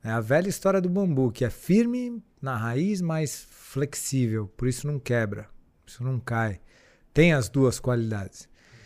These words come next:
Então, quando nós temos as duas qualidades, a gente pode entrar no fluxo do que a vida traz. É a vida que traz o flow.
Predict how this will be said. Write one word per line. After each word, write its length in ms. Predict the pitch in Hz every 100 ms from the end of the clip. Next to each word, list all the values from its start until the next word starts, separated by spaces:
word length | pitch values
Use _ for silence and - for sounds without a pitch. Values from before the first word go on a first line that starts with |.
| - -
Então, 160 | - 127
quando 240 | 165 202
nós 260 | 214 190 -
temos 300 | 180 170 151
as 200 | 143 123
duas 300 | 131 156 131
qualidades, 720 | - 139 123 120 156 175 143
a 60 | 135
gente 280 | 135 143
pode 300 | - 143 151
entrar 300 | 151 139 147
no 120 | 156 139
fluxo 480 | - 170 185 -
do 140 | 170 160
que 160 | -
a 100 | 175
vida 460 | 151 117 156 220 262
traz. 540 | - - 139 131 117
É 40 | 127
a 100 | 131
vida 320 | 120 196 120
que 120 | -
traz 380 | 139 135 135 123
o 40 |
flow. 420 | 120 - 123 110